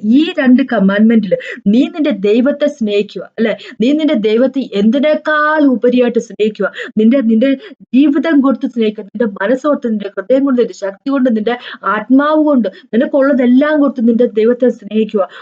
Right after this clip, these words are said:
അത് ആ ഒരു കമാൻഡ്മെന്റിലും, പിന്നെ നിന്റെ അയൽക്കാരനെ നീ സ്നേഹിക്കുക, നിന്റെ കൂട്ടുകാരനെ നീ സ്നേഹിക്കുക. ആ രണ്ട് ആ-, എണ്ണ-, ആണ്, ആ രണ്ട് ന്യായപ്രമാണങ്ങളാണ്, അല്ല, ന്യായപ്രമാണമല്ല, കമാൻഡ്മെന്റുകളാണ്, ന്യായപ്രമാണത്തിലെ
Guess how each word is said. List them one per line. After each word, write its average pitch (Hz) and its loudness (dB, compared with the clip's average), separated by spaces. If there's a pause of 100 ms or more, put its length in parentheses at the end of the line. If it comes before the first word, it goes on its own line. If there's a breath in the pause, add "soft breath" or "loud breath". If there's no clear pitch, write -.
(160 loud breath)
അത് 202 -2
ആ 220 0
ഒരു 269 4 (120)
കമാൻഡ്മെന്റിലും, 202 2
പിന്നെ - -4
നിന്റെ 220 0
അയൽക്കാരനെ 233 0
നീ 226 4
സ്നേഹിക്കുക, 196 -8
നിന്റെ 196 -2
കൂട്ടുകാരനെ 240 0
നീ 226 4
സ്നേഹിക്കുക. 190 -8 (300 loud breath)
ആ 262 0 (160)
രണ്ട് 262 2
ആ-, 226 -2
എണ്ണ-, 208 0
ആണ്, 196 -2 (280 loud breath)
ആ 240 0
രണ്ട് 247 2 (260 loud breath)
ന്യായപ്രമാണങ്ങളാണ്, 233 0
അല്ല, 185 -6
ന്യായപ്രമാണമല്ല, 214 2 (180 loud breath)
കമാൻഡ്മെന്റുകളാണ്, 247 0 (160)
ന്യായപ്രമാണത്തിലെ 254 0